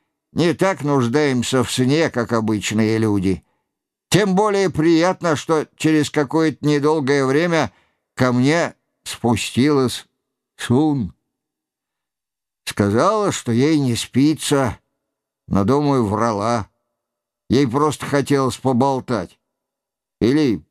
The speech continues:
побыть рядом. Впрочем, во втором пункте я не уверен. Мы уселись на колоду для рубки мяса за сараем. Хозяин лично задвинул надёжный железный засов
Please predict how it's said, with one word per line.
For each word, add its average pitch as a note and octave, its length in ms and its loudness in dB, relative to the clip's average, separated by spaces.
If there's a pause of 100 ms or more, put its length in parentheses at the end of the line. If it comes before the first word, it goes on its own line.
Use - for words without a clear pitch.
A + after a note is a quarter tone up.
(160)
побыть A2+ 480 0
рядом. G2+ 560 -2 (1000)
Впрочем, C3+ 480 0
во C3+ 100 2
втором C#3+ 540 -2
пункте D#3 520 0
я D#3+ 160 2
не D#3 140 0
уверен. D3 720 2 (640)
Мы C#3+ 240 4
уселись D#3 640 0
на B2+ 180 -4
колоду D#3 920 0
для D#3 380 2
рубки E3+ 400 -2
мяса D#3+ 720 0
за C3 200 0
сараем. D3+ 800 0 (640)
Хозяин D#3 880 2
лично C3 800 2
задвинул C3 680 2
надёжный B2 640 2
железный A#2+ 760 2
засов B2+ 720 0